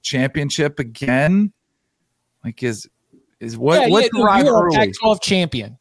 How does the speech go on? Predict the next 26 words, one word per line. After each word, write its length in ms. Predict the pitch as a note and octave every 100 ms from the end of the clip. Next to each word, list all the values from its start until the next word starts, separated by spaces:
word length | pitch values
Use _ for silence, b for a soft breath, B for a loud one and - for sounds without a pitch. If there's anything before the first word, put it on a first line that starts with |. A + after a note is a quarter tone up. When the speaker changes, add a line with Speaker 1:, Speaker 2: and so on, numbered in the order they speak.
| _
Speaker 2:
Yeah, 120 | F3+
like, 120 | E3+ F#3+
you, 260 | G3 G#3
you're 160 | G3+ A3
not 160 | A#3+ A#3
necessarily 500 | A3 A3 A3+ G#3+ G#3+
playing. 300 | G3 F3+ G#3+
Speaker 1:
Even 180 | A3
if 100 | G#3+
it's 180 | G3 -
ten 240 | - G3 F3+
and 140 | E3
two, 400 | E3 C#3+ A2+ F#2+ _
that's 180 | - D3
still 260 | - E3+ E3
Speaker 2:
Yeah. 60 |
Speaker 1:
an 60 | D3+
arrive 500 | C#3+ C3+ C3+ C3 B2
early 360 | B2 B2+ A#2 A2
for 300 | A2 A2+ G#2
Dan 320 | G#2 A2+ G2+
Lanning 340 | G#2 G2+ F#2+
and 80 | F2+
the 60 | F#2
Oregon 280 | F#2 F2 E2+
Ducks. 420 | D#2+ - -